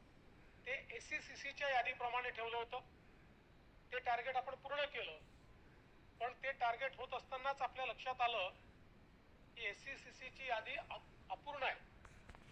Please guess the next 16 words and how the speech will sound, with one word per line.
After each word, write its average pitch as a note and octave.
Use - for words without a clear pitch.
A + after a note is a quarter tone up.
म्हणून A#3
आपण B3+
केंद्र B3+
सरकारकडे B3+
विनंती B3
केली G#3
की A#3+
यादी A3
चुकीची C4+
बनलेली B3+
आहे, C#4
दोन A#3
हजार A#3+
अकराची C4
यादी A#3
आहे G3+